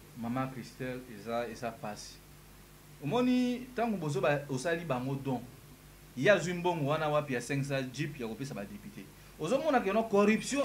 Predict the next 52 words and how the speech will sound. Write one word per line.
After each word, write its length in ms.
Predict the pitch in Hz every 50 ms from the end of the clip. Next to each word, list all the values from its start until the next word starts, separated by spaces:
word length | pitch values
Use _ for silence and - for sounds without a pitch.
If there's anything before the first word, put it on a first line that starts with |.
| -
eza 220 | 180 180 175 208 202
nango 280 | 180 165 170 185 185
tina 340 | 185 185 - 277 294 233 170
présidence 440 | - - 160 147 143 170 170 - 151
bisika 260 | 135 127 - - 151
ye 60 | 147
moko 180 | 139 131 127 123
azali. 340 | 110 104 107 104 104 101 98 - - - - - -
Alors, 300 | 143 151 175 220 240 233
mpona 240 | - 240 247 214 180
biso 220 | 185 202 196 208
olingo 220 | 196 170 156 165 165
ba 140 | 170 170
nouvelle 320 | 165 147 135 151 151 143 139
la, 160 | 139 139 143
tozoloba 380 | 139 135 117 151 156 147 135 113
ke 100 | 110 117
no, 160 | 123 131 143 143 - - - - - - 131
euh, 360 | 135 123 127 123 123 123 120 117 - - - - - -
ba, 240 | 143 151 151 156 156 151 147
ba, 140 | 151 156 160 151 151 151 -
tu 120 | - 170 175 185
oyo 180 | 202 202 175
si 180 | 147 - 208 214
réellement, 520 | 180 156 139 135 135 135 131 131 143 151
Maman 220 | 143 135 127 135 127
Christelle, 300 | - 120 107 - 135 120
ba, 100 | 123 139
eko 120 | 143 139
travaille 280 | 127 123 113 113 123 127
mpona 200 | 127 131 123 113
mboka, 240 | 113 120 117 - 107
bazwa 240 | 113 139 139 123
ba 80 | 113 107
jeep 220 | 104 - 127 110 -
wana. 300 | 110 110 107 107 101 101 101 - - - - - - -
Bateka 380 | 117 120 - 139 127 127 -
yango, 120 | 104 110 117
bakende 300 | 127 123 - 110 104 107
kotia, 400 | - 107 - - 135 120 113 - - - - - -
bakende 280 | - 156 - 170 147 139
kosoutenir 480 | 139 139 139 - 151 139 143 143 180 190
makambo 320 | 165 147 143 131 127 127
bandeko 280 | 127 127 127 131 123 131
na 80 | 127
biso 200 | 131 151 - 180
bo-, 160 | 160 135 123 139
oyo 80 | 156
bazwaki 320 | 156 139 123 127 139 143 156
problème 280 | 139 131 135 147 147
na 140 | 135 - -
Est. 240 | 190 196 - - -